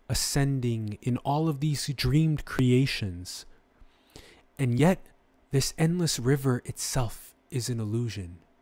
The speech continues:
And your complete nothingness,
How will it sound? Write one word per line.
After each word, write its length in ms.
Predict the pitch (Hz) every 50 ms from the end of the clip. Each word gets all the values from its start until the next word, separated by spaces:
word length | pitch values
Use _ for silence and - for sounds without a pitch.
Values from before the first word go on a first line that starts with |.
| _ _ _ _ _ _ _ _ _ _ _ _ _ _ -
And 160 | 117 110 113
your 140 | 107 104 101
complete 760 | - - - 110 104 - - - - 131 135 - - - - - - - _ _ _ _ _ _ _ _ _ _ _ -
nothingness, 640 | 110 107 - - 110 101 95 92 87 82 - -